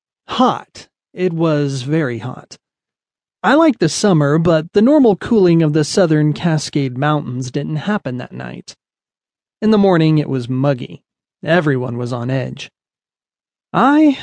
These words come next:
made it worse. In the murder tree, early on that fateful morning, I made the mistake of suggesting to friends, for the sake of argument,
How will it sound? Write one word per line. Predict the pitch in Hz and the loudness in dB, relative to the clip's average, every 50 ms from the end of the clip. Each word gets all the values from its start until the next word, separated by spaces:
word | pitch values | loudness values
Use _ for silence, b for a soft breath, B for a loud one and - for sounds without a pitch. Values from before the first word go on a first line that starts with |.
| - - | -6 -2
made | 185 165 165 175 | 0 2 2 4
it | 185 180 147 | 2 0 0
worse. | 123 127 - - - - - - - - - - _ _ _ _ _ _ _ _ _ | -2 -6 -6 -8 -10 -12 -10 -10 -10 -12 -14 -16 _ _ _ _ _ _ _ _ _
In | - 190 196 | -2 0 2
the | 208 | 4
murder | 214 240 233 175 143 135 131 | 4 4 4 4 2 0 -2
tree, | 131 - - 131 120 131 165 214 226 214 - - 185 - | -4 -6 -6 -4 -2 0 2 2 0 0 -4 -12 -8 -2
early | 160 160 147 139 139 | -2 0 0 0 0
on | 135 131 131 | 0 0 0
that | 135 131 131 - | -2 -2 -4 -4
fateful | - 151 135 - - 135 123 | -4 -4 -4 -4 -6 -8 -6
morning, | 123 123 127 143 196 240 226 b b b b b b b b _ _ _ _ _ - | -6 -4 -2 0 0 0 0 b b b b b b b b _ _ _ _ _ -4
I | 135 | 0
made | 143 160 180 190 | 2 2 4 4
the | 190 175 | 4 2
mistake | 175 160 - - 180 202 220 - | 2 0 0 0 0 0 2 0
of | 185 | -4
suggesting | - - 196 165 147 196 214 220 - - 220 185 170 | -2 -2 -4 -2 0 0 0 0 0 0 0 2 2
to | 151 139 | 0 -2
friends, | - - 208 190 151 151 185 226 247 233 - - - _ _ - | 0 2 2 4 4 4 4 4 2 0 -2 -14 -16 _ _ -2
for | - 175 147 | 0 0 0
the | 131 131 123 | 0 -2 -8
sake | - - - 147 131 123 | -8 -6 -4 -4 -4 -4
of | 123 - | -4 -2
argument, | 135 156 156 127 117 113 - - 160 - | 0 0 0 -2 -4 -8 -8 -8 -10 -10